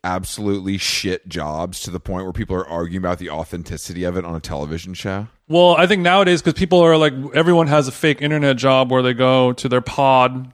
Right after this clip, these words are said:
Speaker 1: Yeah.
Speaker 2: at the High Mat. Shout out to the High Mat, still haven't been. <laughs> But everyone's doing their little fake email Slack jobs, and you have your seven Discords, and it's all
Speaker 1: I'll
Speaker 2: going.
Speaker 1: be in the,
Speaker 2: And it,
Speaker 1: I'll be
Speaker 2: so
Speaker 1: in the
Speaker 2: people are
Speaker 1: quiet phone booth taking my Zoom if you need me.
Speaker 2: <laughs>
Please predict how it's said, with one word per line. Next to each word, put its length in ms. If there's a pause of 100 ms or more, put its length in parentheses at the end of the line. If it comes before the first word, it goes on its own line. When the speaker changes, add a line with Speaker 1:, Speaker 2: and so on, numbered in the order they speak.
Speaker 1:
Yeah. 360
Speaker 2:
at 80
the 80
High 220
Mat. 260
Shout 160
out 120
to 80
the 80
High 120
Mat, 240
still 160
haven't 200
been. 280 (140)
<laughs> 100 (640)
But 140
everyone's 460
doing 200
their 140
little 180
fake 280
email 320
Slack 320
jobs, 320
and 100
you 80
have 160
your 80
seven 320
Discords, 580
and 220
it's 160
all 200
Speaker 1:
I'll 40
Speaker 2:
going. 300
Speaker 1:
be 40
in 20
the, 40
Speaker 2:
And 100
it, 60
Speaker 1:
I'll 160
be 140
Speaker 2:
so 140
Speaker 1:
in 20
the 40
Speaker 2:
people 200
are 80
Speaker 1:
quiet 180
phone 320
booth 260
taking 320
my 180
Zoom 340
if 120
you 140
need 260
me. 300 (720)
Speaker 2:
<laughs> 240